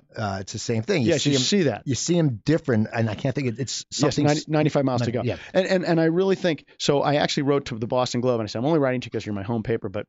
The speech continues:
Speaker 2: people miss this. This is how great an actor Ray Romano is." And, um, and I, so, so I really believe he, he showed how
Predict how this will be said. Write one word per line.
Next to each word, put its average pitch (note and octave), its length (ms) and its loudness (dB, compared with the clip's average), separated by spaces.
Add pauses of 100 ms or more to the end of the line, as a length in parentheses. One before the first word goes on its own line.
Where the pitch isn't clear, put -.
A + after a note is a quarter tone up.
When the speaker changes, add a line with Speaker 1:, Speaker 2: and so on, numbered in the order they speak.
Speaker 2:
people E3+ 240 -2
miss A#2 300 -2
this. - 180 -12
This C#3+ 220 -2
is - 80 -6
how D#3 100 0
great A2+ 380 -2
an F#2+ 100 -6
actor G2+ 300 -6
Ray G2 160 -4
Romano F#2 500 -6
is." - 220 -18 (400)
And, B2 340 2
um, A2+ 380 -2 (760)
and D#3+ 140 4
I, - 60 0
so, - 220 2
so E3+ 200 2
I D#3 80 4
really F3 320 4
believe D#3+ 400 2
he, C3+ 160 -4
he C#3 220 -6
showed E3 360 0
how G2+ 240 -4